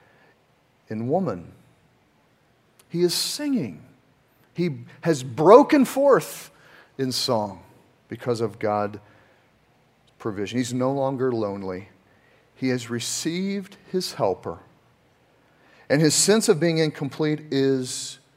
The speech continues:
resolved. The next passage, "Therefore a man shall leave his father and his mother and hold fast to his wife.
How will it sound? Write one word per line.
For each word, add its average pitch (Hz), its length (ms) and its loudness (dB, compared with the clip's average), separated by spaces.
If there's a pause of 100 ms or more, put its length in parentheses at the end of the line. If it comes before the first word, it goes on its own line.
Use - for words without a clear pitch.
(440)
resolved. 117 760 -4 (600)
The 143 100 4
next 156 240 4
passage, 151 580 4
"Therefore 147 380 6
a 123 40 4
man 131 220 4
shall 147 220 0
leave 135 160 0
his 131 160 -6
father 139 400 4
and 135 80 -4
his 117 160 -8
mother 131 300 0
and 120 100 -6
hold 117 160 -6
fast 135 320 0
to - 80 -8
his 117 160 -4
wife. 123 360 0